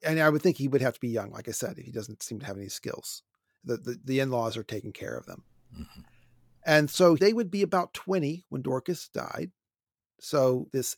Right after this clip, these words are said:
Speaker 1: ancient old man could be no older than around sixty. But, you know, like I said, hard sixty years. And Owen, their son,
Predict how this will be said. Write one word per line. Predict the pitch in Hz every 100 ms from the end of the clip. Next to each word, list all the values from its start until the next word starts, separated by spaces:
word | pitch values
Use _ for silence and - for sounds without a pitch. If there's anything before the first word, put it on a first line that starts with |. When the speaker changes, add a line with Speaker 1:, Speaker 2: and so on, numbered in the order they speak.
| -
Speaker 1:
ancient | 143 147 - 175 175 - -
old | 139 151 151
man | 131 131 123 107 113 143 160 _
could | - 120
be | 120 113 - _ _ _ _
no | 131
older | 113 120 123 101
than | 98
around | - 117 55
sixty. | - - - - _ _ _ _ _ _ _ _ _ _ _ -
But, | - _ -
you |
know, | -
like | -
I | 101
said, | 151 - _ _ _ _
hard | - 123
sixty | - - 69
years. | - - - - _ _ _ _ _ _ -
And | 151
Owen, | 165 160 160
their | 175 139
son, | - 127 139